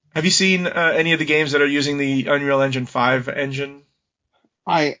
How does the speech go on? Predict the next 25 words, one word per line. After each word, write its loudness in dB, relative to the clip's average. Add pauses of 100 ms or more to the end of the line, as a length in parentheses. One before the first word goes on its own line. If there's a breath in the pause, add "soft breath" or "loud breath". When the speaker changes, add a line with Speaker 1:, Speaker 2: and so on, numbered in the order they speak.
(120)
Speaker 2:
I, 0
I, -2
uh, 0
unfortunately -2
cannot 0
speak -4
to -8
that. -2 (540)
I, 0
I, 2
I, 2 (140)
I, -2 (920 soft breath)
literally 0
I 2
could. -2 (240)
I 0
am -6
contractually -2
bound 2
to -2
not -2
speak -8
about -8
that. -14 (360)
Speaker 1:
Yeah. -2